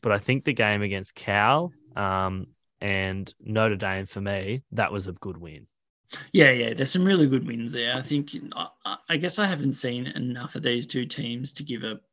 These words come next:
Speaker 2: probably a reasonable assessment of the game. I think
Speaker 1: Look, it's a poo slinging fest. There's no defense.
Speaker 2: Oh, there's gonna, there's gonna be high scoring. I think looking at your game against them before, forty-three forty-two, and I think, look,
Speaker 1: Mm.
Speaker 2: they've lost to U C L A. They lost to Florida in the first game of the season,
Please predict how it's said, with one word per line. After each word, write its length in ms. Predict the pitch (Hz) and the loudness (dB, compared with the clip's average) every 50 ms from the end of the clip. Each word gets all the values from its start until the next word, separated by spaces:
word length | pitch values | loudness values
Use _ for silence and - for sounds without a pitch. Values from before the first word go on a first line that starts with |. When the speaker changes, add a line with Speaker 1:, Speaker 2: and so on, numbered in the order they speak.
| _ _ _ | _ _ _
Speaker 2:
probably 300 | - 160 170 160 160 131 | -6 -6 -2 0 0 0
a 60 | 123 - | 0 -2
reasonable 680 | 131 127 127 131 131 175 143 127 131 131 131 131 - _ _ _ _ _ _ _ _ _ _ _ _ _ _ _ - | -4 0 0 0 0 0 0 0 0 -2 -2 -4 -8 _ _ _ _ _ _ _ _ _ _ _ _ _ _ _ -4
assessment 480 | 143 - 165 156 156 - 175 160 151 | 0 4 4 6 6 6 6 8 6
of 100 | 143 135 139 | 6 6 4
the 60 | 139 | 0
game. 480 | 131 139 135 131 147 180 220 247 226 - | 2 4 4 4 6 6 4 2 2 0
I 120 | 160 143 | -2 -4
think 180 | 131 - 151 139 | -2 2 4 4
Speaker 1:
Look, 140 | 110 95 - | 6 6 4
it's 160 | 117 - - | 4 4 4
a 40 | 123 | 4
poo 240 | - - 147 143 127 | 8 8 10 10 10
slinging 320 | - - 120 104 95 90 | 8 6 2 2 0 -2
fest. 280 | - - 87 - - - | -4 -6 -6 -6 -2 -2
There's 120 | 104 101 | 0 2
no 180 | 120 120 101 90 | 4 4 4 2
defense. 580 | 85 95 92 - - - - - - - - - | 0 -4 -8 -10 -12 -16 -18 -10 -10 -2 6 10
Speaker 2:
Oh, 220 | 214 190 151 143 | 12 12 12 12
there's 200 | 147 170 175 156 | 10 6 6 8
gonna, 180 | - 202 208 196 | 8 8 8 10
there's 220 | 202 190 180 156 | 8 6 6 6
gonna 160 | - 220 226 196 | 6 6 8 8
be 100 | 160 147 | 8 8
high 200 | 151 151 143 131 | 8 8 6 6
scoring. 460 | - - - 139 127 123 117 113 117 | 4 0 0 0 0 0 0 -4 -6
I 60 | 123 | -10
think 240 | - - 143 143 151 | -6 -4 -4 0 0
looking 240 | 156 147 160 151 135 | -2 0 0 0 0
at 60 | 127 | 0
your 160 | 127 131 131 | -2 -4 -4
game 220 | 120 131 127 123 120 | -2 -2 -4 -4 -6
against 240 | 120 127 123 127 - | -8 -8 -8 -8 -8
them 100 | 127 120 | -10 -10
before, 300 | 123 120 - - 117 113 | -10 -12 -8 -8 -8 -8
forty-three 500 | - - 180 165 139 131 - 135 123 120 | -2 2 2 4 4 2 2 0 -2 -2
forty-two, 640 | 123 - 123 113 117 117 117 - - 117 110 113 113 | -2 -4 -6 -6 -4 -6 -8 -6 -6 -4 -4 -4 -6
and 100 | 117 117 | -6 -8
I 40 | 117 | -10
think, 240 | 117 - 120 - - | -10 -10 -12 -10 -8
look, 100 | 123 123 | -4 -2
Speaker 1:
Mm. 80 | 127 113 | 0 0
Speaker 2:
they've 140 | 131 117 - | 0 -2 -2
lost 280 | 120 117 113 - - | -6 -6 -6 -8 -8
to 80 | - 120 | -8 -6
U 100 | 117 117 | -6 -6
C 180 | - - 113 | -6 -6 -6
L 120 | 110 110 113 | -6 -6 -6
A. 120 | 113 113 | -6 -4
They 80 | - 127 | 0 4
lost 200 | 147 160 151 - | 4 4 4 2
to 60 | 135 | -4
Florida 380 | - - 123 120 120 120 117 117 | -4 -4 -4 -2 -2 -4 -6 -6
in 80 | 117 | -8
the 100 | - - | -8 -10
first 280 | - - 123 120 117 - | -8 -6 -6 -6 -4 -4
game 140 | 117 113 113 | -6 -6 -6
of 60 | 113 | -8
the 60 | 117 | -10
season, 460 | - 117 117 120 143 147 156 156 - | -8 -6 -6 -6 -6 -6 -6 -8 -10